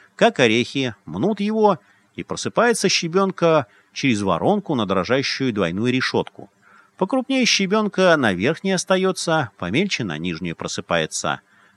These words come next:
А оттуда на ленточные транспортеры. Под одним гора крупной щебенки, под другим гора мелкой щебенки. Подъезжай и грузи. Но знал также член партбюро, что и частнику стараются кое-что отгрузить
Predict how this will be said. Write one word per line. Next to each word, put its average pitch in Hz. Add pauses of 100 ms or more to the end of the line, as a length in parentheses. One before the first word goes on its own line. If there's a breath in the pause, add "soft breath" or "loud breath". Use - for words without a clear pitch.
А 110
оттуда 240
на 104
ленточные 135
транспортеры. 82 (560 soft breath)
Под 117
одним 117
гора 110
крупной 202
щебенки, 160 (100)
под 143
другим 131
гора 190
мелкой 90
щебенки. 87 (200)
Подъезжай 233
и -
грузи. 165 (360)
Но 120
знал 208
также 185
член 175
партбюро, 135
что -
и 87
частнику 190
стараются 139
кое-что 123
отгрузить 120